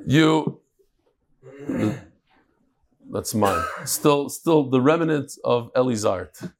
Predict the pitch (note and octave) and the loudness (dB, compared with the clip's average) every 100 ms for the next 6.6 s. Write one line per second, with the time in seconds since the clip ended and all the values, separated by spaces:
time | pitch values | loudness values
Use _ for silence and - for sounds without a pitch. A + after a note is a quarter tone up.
0 | _ _ _ _ _ _ - B2 B2+ A#2 | _ _ _ _ _ _ 0 0 2 0
1 | B2+ A#2 A#2+ A#2+ A#2 A2 G#2+ - A2 A2+ | 0 2 4 4 4 2 -6 -8 -2 -2
2 | A2+ A2 G#2+ G#2 G2 F#2+ F#2+ F2 - - | -2 -8 -6 -6 -6 -12 -12 -12 -16 -20
3 | _ _ _ - - _ - G#2 A#2 B2+ | _ _ _ -20 -20 _ -4 -2 2 4
4 | B2 A2 G#2 - F#2+ _ _ _ _ - | 4 2 0 -6 -12 _ _ _ _ -4
5 | - G#3 C4+ C4 C4 G#3+ C3 A#2 _ _ | 2 4 4 2 2 0 -4 -12 _ _
6 | _ _ C#3 D#3+ A3 G#3+ | _ _ 2 4 0 -2